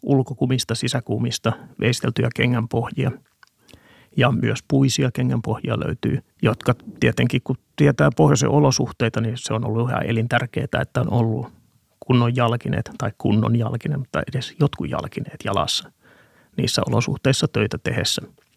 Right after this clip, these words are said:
Kengän pohjat ja niiden valmistuksesta jäänyt jäte, niin se on ehkä semmoinen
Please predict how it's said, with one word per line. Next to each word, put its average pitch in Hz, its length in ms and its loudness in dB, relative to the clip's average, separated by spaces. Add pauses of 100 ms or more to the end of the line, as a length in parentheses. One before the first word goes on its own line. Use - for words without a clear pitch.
(400)
Kengän 143 320 6
pohjat 127 380 4
ja 120 80 2
niiden 120 420 0
valmistuksesta 123 720 0
jäänyt 117 340 0
jäte, 120 260 -2 (200)
niin - 240 -2 (800)
se 131 100 2
on 117 220 4
ehkä 120 240 -2
semmoinen - 480 -2